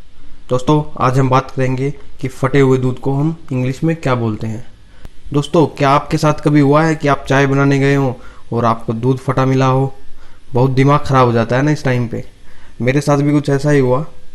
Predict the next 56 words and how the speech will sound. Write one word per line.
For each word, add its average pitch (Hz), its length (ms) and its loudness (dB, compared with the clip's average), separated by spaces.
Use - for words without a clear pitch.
तो 123 60 -8
जब 131 180 2
ऐसा 143 200 4
हो 143 140 6
रहा 147 120 4
था 143 80 -4
तो 156 100 0
मैंने 147 280 2
ध्यान 127 360 2
दिया 135 200 0
कि 160 360 2
हम 143 220 0
इसको 151 200 -2
इंग्लिश 151 280 0
में 165 100 2
क्या 139 180 2
बोल 113 160 0
सकते - 300 -4
हैं, - 160 -2
क्योंकि 143 200 0
कई 151 220 4
बार 147 180 4
इसको 147 220 0
हम 135 120 2
sentence 135 420 0
में 131 100 0
बताने 127 380 0
की 123 80 -4
कोशिश 127 320 -2
करते 123 280 -4
हैं। 127 100 -2
मान 127 220 -2
लीजिए 123 240 -2
मैंने 123 280 -2
किसी 127 240 -6
को 123 140 -2
बोला 120 360 0
कि 139 60 -2
दूध 139 220 0
फट 151 240 0
गया 120 240 0
है, 110 160 -4
तो 165 60 -4
मैं 160 100 2
इसको 175 180 -2
English 170 300 0
में 170 120 2
क्या 156 120 4
बोलूँगा? 113 380 0
तब 135 180 -2
मेरे 156 160 2
को 151 60 0
ये 147 60 0
question 147 340 0
arise 143 320 2
हुआ 147 180 2